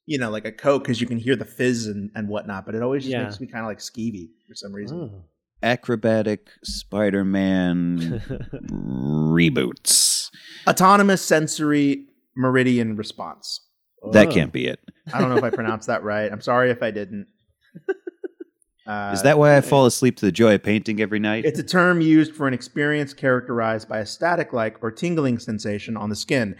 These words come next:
Speaker 1: that typically begins on the scalp, moves down the back of the neck and upper spine. It
Speaker 2: Wow.
Speaker 1: has been compared with auditory tactile synesthesia.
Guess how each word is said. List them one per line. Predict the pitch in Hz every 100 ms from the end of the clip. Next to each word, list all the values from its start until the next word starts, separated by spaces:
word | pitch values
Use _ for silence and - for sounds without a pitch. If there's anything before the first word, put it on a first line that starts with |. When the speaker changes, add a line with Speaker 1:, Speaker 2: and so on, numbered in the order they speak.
| - -
Speaker 1:
that | 135 -
typically | 185 202 240 233
begins | 190 - 202 165 156
on | 147
the |
scalp, | 135 - 139 127 - -
moves | 139 139 139
down | 123 117
the | 104
back | 110 107
of | 107
the | 107
neck | 101 95
and | 104
upper | 87 -
spine. | - _ 95 76 80 _ _ _ 113
It |
Speaker 2:
Wow. | 131
Speaker 1:
has | 123
been | 120 156 165
compared | 175 143 143 139 135 123
with | 123 -
auditory | 123 127 123 131 117 117
tactile | 113 - 110 110 - 104 101 95 - _ _
synesthesia. | - 101 - 101 95 90 82